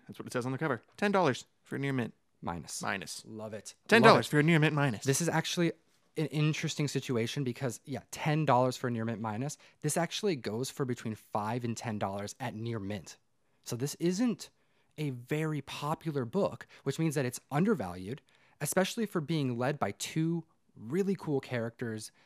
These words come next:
Speaker 2: that are on the rise with the Infinity Gauntlet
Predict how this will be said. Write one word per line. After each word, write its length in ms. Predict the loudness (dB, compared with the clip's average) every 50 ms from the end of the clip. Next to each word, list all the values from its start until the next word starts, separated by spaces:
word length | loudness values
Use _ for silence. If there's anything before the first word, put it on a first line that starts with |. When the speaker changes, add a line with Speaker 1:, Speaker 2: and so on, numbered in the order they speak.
| _ _ _
Speaker 2:
that 140 | 0 0 2
are 200 | 2 0 -2 -4 _ -4
on 220 | 0 0 2 2
the 80 | 2 0
rise 640 | 0 0 0 2 2 2 2 2 0 -2 -6 -8 -8 -4
with 240 | -4 -4 -4 -4 -10 -12
the 160 | -6 -4 -4
Infinity 520 | -2 -4 -4 -4 -4 -2 -2 -2 -4 -6 -4
Gauntlet 460 | 0 0 0 0 0 -4 -10 -10 -10